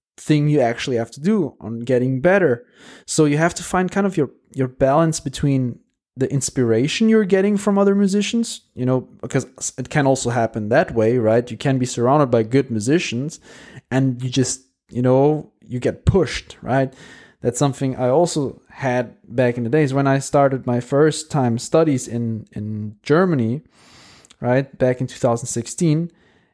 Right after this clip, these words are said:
it was important for me to be surrounded by other good musicians because I, you know, I came from a, from a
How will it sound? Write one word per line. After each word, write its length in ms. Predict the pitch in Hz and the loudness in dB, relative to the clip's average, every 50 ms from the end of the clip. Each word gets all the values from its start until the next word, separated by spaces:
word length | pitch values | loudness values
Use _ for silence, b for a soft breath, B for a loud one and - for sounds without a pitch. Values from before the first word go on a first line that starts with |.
| b b - | b b -6
it 80 | 139 | -2
was 240 | 143 151 156 135 143 | 0 2 2 2 0
important 600 | 147 139 127 - - 165 202 233 240 233 208 180 | -4 -2 -2 0 2 4 4 2 2 -2 -6 -4
for 120 | - - 151 | -2 -2 -2
me 140 | 139 135 127 | -2 -2 -4
to 100 | - 131 | -6 -8
be 80 | 127 | -10
surrounded 480 | 117 - - 123 117 117 113 117 113 101 | -8 -6 -4 -2 -2 0 0 -2 -2 -2
by 140 | 113 113 107 | -2 -2 0
other 280 | - 131 139 143 135 | 0 2 2 2 2
good 400 | 120 - - - 147 147 135 135 | 0 -2 0 2 2 2 2 0
musicians 680 | 135 123 120 113 117 127 123 117 - - 120 110 107 - | -2 -6 -4 -2 0 -2 -2 -2 -4 -8 -10 -10 -10 -10
because 500 | - 120 120 - 156 147 139 131 123 - - - - | -12 -10 -4 -2 0 0 0 0 -2 -6 -10 -10 -4
I, 220 | 120 151 175 190 | 0 2 2 2
you 120 | 185 170 | 2 2
know, 140 | 160 165 156 | 2 2 4
I 100 | 143 131 | 2 2
came 240 | 135 - - 170 165 | 0 0 -2 -2 0
from 220 | - 165 151 147 | 0 -2 0 0
a, 140 | 143 139 127 _ b b b b b b b b b b | 0 -2 -2 _ b b b b b b b b b b
from 260 | - - 156 147 147 | -4 -2 0 2 2
a 280 | 143 139 135 131 123 | 2 2 0 0 -4